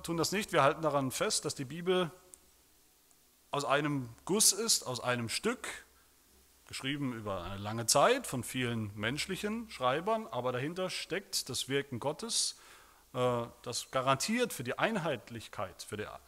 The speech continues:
Einheit dieser einen heiligen Schrift und damit auch eine Theologie und eine Aussage. Das heißt nicht, dass es nicht Unterschiede gibt zwischen Petrus und Paulus, haben wir gerade gesehen,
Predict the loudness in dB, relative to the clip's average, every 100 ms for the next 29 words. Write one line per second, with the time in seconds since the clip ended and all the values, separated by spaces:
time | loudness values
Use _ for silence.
0 | -12 -10 -10 -6 -4 -2 0 -2 -4 -16
1 | -14 -14 -12 -10 -8 -6 -6 -6 -10 -20
2 | -6 -4 -4 -6 -8 -10 -10 -12 -14 -20
3 | -20 -18 -4 -4 -2 -2 -2 -2 -18 -20
4 | _ -4 0 2 0 -2 -8 -4 -4 -6
5 | -6 -4 -6 -2 0 2 0 0 0 -2
6 | -4 -6 -2 0 0 0 0 0 -2 -2
7 | 0 0 0 -2 -4 -8 -12 -6 -6 -4
8 | -8 -2 -2 -2 -4 -2 -2 -2 -2 2
9 | 2